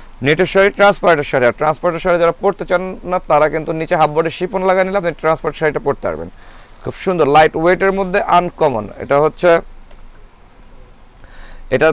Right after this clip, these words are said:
পুরো শাড়ি দেখিয়ে দিচ্ছি। আর এটা হচ্ছে blouse piece, এটা হচ্ছে blouse piece, এই বর্ডারটা আপনি sleeve অথবা ব্লাউজের back সাইডে দিতে পারেন। এটার price হচ্ছে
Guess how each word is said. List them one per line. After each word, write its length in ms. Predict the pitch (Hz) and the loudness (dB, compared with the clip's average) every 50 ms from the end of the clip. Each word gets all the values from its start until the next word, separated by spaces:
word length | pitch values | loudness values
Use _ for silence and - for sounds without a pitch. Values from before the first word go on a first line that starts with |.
| - - | 2 0
পুরো 140 | 180 180 180 | 0 2 2
শাড়ি 200 | 151 185 180 180 | 2 2 2 2
দেখিয়ে 280 | 170 190 180 175 202 | 2 2 2 2 2
দিচ্ছি। 200 | 190 190 - 220 | 0 0 2 2
আর 80 | 185 165 | 4 4
এটা 160 | 160 160 185 185 | 4 4 4 4
হচ্ছে 380 | 190 185 - - 208 202 196 185 - - - - - - - - - | 4 2 2 2 2 2 0 0 -6 -16 -18 -18 -18 -16 -16 -12 -8
blouse 400 | 113 113 139 165 170 180 190 180 - - - - - | -4 2 4 6 6 6 6 4 0 -10 -20 -8 0
piece, 420 | - 190 180 143 - - - - - - - - - - - - - - - - - - - - - - - - - - - - - - - - - - - - - - - - - - - 123 | 2 4 4 4 2 -4 -14 -20 -20 -20 -20 -20 -20 -20 -20 -20 -20 -20 -20 -20 -20 -20 -20 -20 -20 -18 -18 -18 -18 -18 -16 -16 -16 -16 -18 -20 -20 -20 -20 -20 -20 -18 -18 -18 -16 -6 -2 0
এটা 100 | 135 147 165 175 | 2 4 4 4
হচ্ছে 200 | 175 - - 185 170 147 | 4 2 0 -2 0 2
blouse 240 | 151 156 160 165 170 - - | 4 4 6 6 4 2 0
piece, 120 | 190 196 175 180 | 0 0 2 2
এই 60 | 175 165 | 2 4
বর্ডারটা 300 | 170 170 170 - - 185 170 | 4 4 4 4 2 0 0
আপনি 120 | 165 180 - - | 0 -2 -4 -2
sleeve 200 | - 175 175 - 185 | 0 0 2 2 2
অথবা 140 | 185 175 175 160 | 2 4 4 4
ব্লাউজের 260 | 165 160 160 170 160 156 | 4 4 4 4 4 4
back 120 | 156 147 - | 2 2 2
সাইডে 120 | 147 139 | 0 -2
দিতে 100 | 127 127 123 | 0 0 0
পারেন। 120 | 117 110 | 0 -2
এটার 120 | 110 123 - | -4 -2 0
price 140 | 160 165 165 160 | 2 2 2 2
হচ্ছে 160 | 170 180 | 0 -2